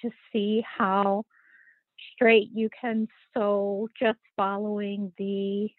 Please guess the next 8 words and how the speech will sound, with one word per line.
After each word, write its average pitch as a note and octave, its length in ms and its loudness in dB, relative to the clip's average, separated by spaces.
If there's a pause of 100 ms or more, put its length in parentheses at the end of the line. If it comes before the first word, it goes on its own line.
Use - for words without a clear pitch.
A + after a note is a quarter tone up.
(140)
um, F#3 500 -4 (840)
the G#3 340 4
valleys G#3 680 2 (240)
in G#3 280 -2
the G#3 100 -4 (100)
paper. C#4+ 460 -8 (840)
And A3+ 220 8
that D4+ 280 4